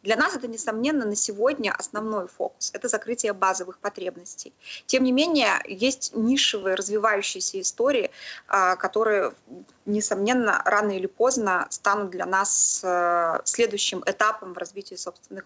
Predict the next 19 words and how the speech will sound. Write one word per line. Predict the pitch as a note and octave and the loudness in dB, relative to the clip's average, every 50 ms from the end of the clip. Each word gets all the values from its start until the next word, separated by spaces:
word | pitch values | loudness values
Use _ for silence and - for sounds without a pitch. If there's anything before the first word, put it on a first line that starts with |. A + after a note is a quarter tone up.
| _ - | _ -6
марок. | F#3 F3+ - - _ _ - - - - - - - | -4 -4 -4 -6 _ _ -20 -18 -18 -18 -16 -4 0
Поэтому | G#3 A3 A3+ A3+ G#3 G3+ G3+ | 2 2 2 2 -2 -6 -4
да, | F#3+ G3 A3+ A#3+ C#4+ D#4 C#4+ C4 - - _ _ _ _ - | 0 2 4 4 4 4 2 0 -2 -8 _ _ _ _ -14
м, | G3 G3 F#3+ F#3+ F#3+ F#3+ F#3+ F#3+ F#3+ - _ _ _ _ _ _ _ _ _ _ _ _ _ _ - - - - | -12 -10 -10 -10 -12 -12 -14 -14 -18 -20 _ _ _ _ _ _ _ _ _ _ _ _ _ _ -20 -16 -10 -6
те | - B3 A#3+ | -2 -2 -2
примеры, | - A3 A3 G#3+ G#3 G#3 | 0 0 0 2 0 0
которые | - G#3 - G#3+ G#3 G#3 | 0 -2 -2 0 0 0
вы | F#3+ G#3+ | 0 -2
приводите, | G#3 - - G#3+ G#3 A3 A3+ G#3+ F#3+ F3+ - G3+ | -4 -6 -6 -6 -2 2 2 2 0 -2 -6 -4
они | F#3 G3 G3 | -4 -4 -4
совершенно | - - G3+ - - G#3+ F#3+ F#3 F#3 | -4 -2 0 0 0 0 0 -4 -4
релевантны. | F#3 F3+ F3+ F3 F3 G3 A#3 C#4+ D4 - - G3 C#4+ - - - - - _ | -6 -6 -4 0 2 2 2 2 0 -2 -4 -10 -10 -10 -12 -20 -20 -8 _
Просто | - A3+ A#3+ A#3+ - - G#3 G3 F#3+ | 0 0 0 0 0 2 2 2 2
не | G3+ G3+ | 0 -2
могу | G3+ G3 G#3 A#3+ | -2 -2 -2 -2
пообещать, | - - F#3 F3+ F3+ A3 - - A#3+ A#3 A#3+ A#3 | 0 0 0 0 0 -2 0 2 2 2 2 2
что | - - - - F3+ F3+ F3+ F3+ F3 - - | 0 -2 -2 -2 -2 0 0 0 0 0 -2
это | G3+ - - | -4 -6 -8
будет | F3+ F#3 F#3 F#3+ F#3 - - - | -10 -8 -6 -6 -8 -8 -12 -20